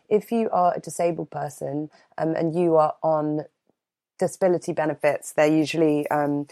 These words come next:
based on your household income. So if you decided to get ma-, married or to move in with your partner, you might not have access to those benefits anymore. So there are these kind of legal, um, or bureaucratic,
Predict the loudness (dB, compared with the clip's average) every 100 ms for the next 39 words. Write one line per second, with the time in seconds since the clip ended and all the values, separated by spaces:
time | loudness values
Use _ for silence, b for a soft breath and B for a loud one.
0 | b _ 4 4 2 0 0 0 4 2
1 | 4 2 2 2 0 -4 -6 -14 -2 -2
2 | -2 2 2 2 -2 -2 -2 0 -4 -4
3 | 2 4 4 2 -2 -4 0 2 4 4
4 | 2 0 2 2 2 0 -4 -4 B B
5 | B 0 4 6 6 2 2 0 0 0
6 | 0 0 0 2 2 0 -4 -12 _ 4
7 | 4 4 -2 -2 -4 -2 -2 -4 -4 0
8 | 2 2 4 4 4 0 -2 -2 -2 -2
9 | -8 _ _ _ _ -2 0 2 2 0
10 | 0 -4 _ _ -4 -2 -4 -2 -2 -2
11 | -10 -8 -10 -10 -20